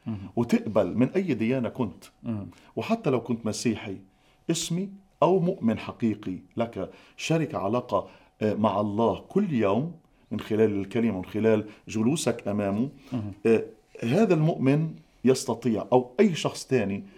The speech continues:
Speaker 1: مهم.
Speaker 2: آه، آه، يستطيع أن يقبل حب الله، يتفاعل مع حب الله زي ما قلنا ببساطة، ويصدق الله.
Speaker 1: مهم.
Speaker 2: صدق الله،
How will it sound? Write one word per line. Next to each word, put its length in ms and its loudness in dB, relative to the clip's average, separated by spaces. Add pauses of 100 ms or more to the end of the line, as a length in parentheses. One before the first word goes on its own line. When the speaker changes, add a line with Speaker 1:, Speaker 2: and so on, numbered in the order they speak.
(240)
Speaker 1:
مهم. 140 -2
Speaker 2:
آه، 280 4
آه، 240 2
يستطيع 400 0
أن 160 6
يقبل 640 2
حب 300 -4
الله، 480 -4
يتفاعل 580 -2
مع 100 0
حب 220 -8
الله 200 0
زي 140 -4
ما 80 -4
قلنا 240 -6 (300)
ببساطة، 640 0
ويصدق 720 2
الله. 300 -2 (300)
Speaker 1:
مهم. 200 -6 (200)
Speaker 2:
صدق 600 -2
الله، 460 0